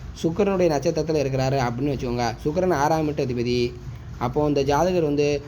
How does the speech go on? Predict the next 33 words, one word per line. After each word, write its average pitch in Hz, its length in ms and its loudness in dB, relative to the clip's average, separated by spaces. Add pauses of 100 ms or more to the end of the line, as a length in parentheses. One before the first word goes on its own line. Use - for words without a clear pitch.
சொந்த 185 380 2
தொழில் 170 320 0
தொடங்கலாம் 117 760 -2
அப்படின்னு 120 360 -4
சொல்லலாம். 117 480 -2
சொந்த 175 320 0
தொழில 151 220 4
தான் 143 260 2
ஆரம்பிக்கலாமா 139 360 -2
அப்படின்னு 131 240 -2
கேட்க 123 200 -4
வருவாரு. 110 420 -2 (200)
தாராளமா 151 560 2
ஆரம்பிக்கலாம் 135 440 -2
அப்படின்னு 120 180 -4
சொல்லலாம். 113 380 -4
ஏன் 180 240 2
சொந்த 165 200 0
தொழில்னு 160 220 0
சொல்றேன்? 135 500 -2 (300)
சொந்த 202 300 4
தொழில் 214 240 4
அப்படிங்கிறது 165 460 0
வந்து 196 80 2
அந்த 139 320 -2 (100)
சாதகர், 165 500 2
அந்த 202 580 0
சாதகர் 170 400 0
அவரு, 190 500 2
அவரா 262 680 2
இது 202 180 -4
பண்ணி 208 200 -2
பண்றது. 143 480 -4